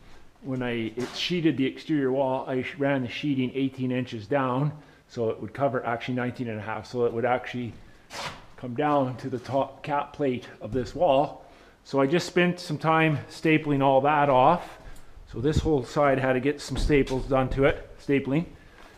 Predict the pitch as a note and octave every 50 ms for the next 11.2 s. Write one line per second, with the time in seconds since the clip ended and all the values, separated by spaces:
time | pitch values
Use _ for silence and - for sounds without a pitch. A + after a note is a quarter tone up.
0 | - - - C3 C#3 D#3+ E3+ F3+ F#3+ G3+ G#3 G#3+ F3 D3+ - - - C#3 D3+ E3
1 | E3+ E3 D#3 C#3+ E3 F3 E3+ - - - - - D3+ E3+ F3+ D#3+ D3+ C#3 C#3+ E3+
2 | A3 A#3+ F#3 D3 C#3 C3+ C#3 E3 G#3 C4+ C4 - - - - _ _ - - -
3 | - - - _ _ _ _ _ - - B2+ - - D3 C#3+ D3 C#3+ C#3 C#3 B2+
4 | B2+ C3 A#2+ G#2 G#2+ C3+ C3 B2 A#2+ A2 - - - - - _ _ _ _ _
5 | _ _ _ _ _ _ - B2+ B2 - - D3 C#3+ C#3 C3 A#2 C3+ C#3 C#3 C#3
6 | - - B2 A2+ A#2+ C#3 C#3 C3+ C3+ C#3 B2+ B2+ C3 C3+ D#3 G3 G#3 - - -
7 | - - - - - - - - _ _ _ _ - - A2 A2+ - - - D#3
8 | D#3+ D3+ C#3+ D3+ F#3 F#3 - - - - F3+ G3+ A3 F#3 F3+ D#3+ A2+ - - -
9 | B2+ A2 C3+ C3 - - D#3+ D3+ C#3+ C3+ C3 C#3 C#3+ C#3+ D3 C#3 - - - D3
10 | C#3+ C#3 C#3 C3+ A#2+ C3 B2 B2+ C3 C#3+ C#3 C3 B2+ C3 A#2 C#3+ D#3 D3+ C#3+ C#3
11 | C3+ C3+ C#3 C#3